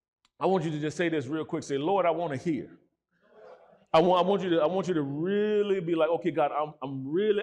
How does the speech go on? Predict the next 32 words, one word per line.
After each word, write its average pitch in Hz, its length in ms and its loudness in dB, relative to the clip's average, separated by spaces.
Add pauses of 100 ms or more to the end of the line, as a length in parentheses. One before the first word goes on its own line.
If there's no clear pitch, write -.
I 139 40 2
wanna 170 260 -4 (180)
hear 208 180 -6
what 180 220 -4
you 175 60 -8
have 160 260 -2
for 156 220 -6
me. 151 160 -16 (340)
I 151 100 2
don't 190 280 0
wanna 175 240 0
block 170 760 2 (220)
the 151 100 -2
revelation, 147 840 -2
even 180 340 -4
if 160 160 -6
it 135 220 -6 (240)
hurts 196 460 -2
in 156 140 -6
the 143 60 -6
beginning. 123 500 -6 (1400)
Even 196 540 2
if 190 200 0
it's 160 100 -2
a 165 80 -2
thing 180 280 -4
where 170 120 2
my 151 200 0
flesh 185 580 0
doesn't 147 320 0
like 139 380 0
it, 127 160 -4